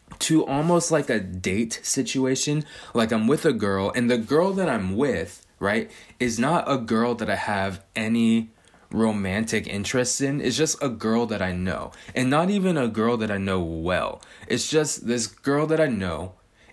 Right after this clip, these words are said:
and we're on a date, and we're in, like, a car, and we're driving, like, we're on a date, or we're coming back home from the date,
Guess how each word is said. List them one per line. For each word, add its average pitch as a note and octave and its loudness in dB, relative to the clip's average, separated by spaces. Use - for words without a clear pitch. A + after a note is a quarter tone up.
and A#2+ 2
we're A2 4
on D#3+ 2
a D#3+ 0
date, F#2 -6
and A2+ 2
we're A2+ -2
in, C#3+ 0
like, B2 -2
a A#2 0
car, F#2 -2
and A2+ 2
we're G#2+ 0
driving, A#2+ 2
like, G2 0
we're G#2 -2
on A#2+ 0
a A#2 0
date, F#2 -6
or A2+ 2
we're G#2+ 0
coming C3+ 0
back G#2+ 0
home G#2 -4
from F#2+ -6
the F2 -2
date, D#2 -6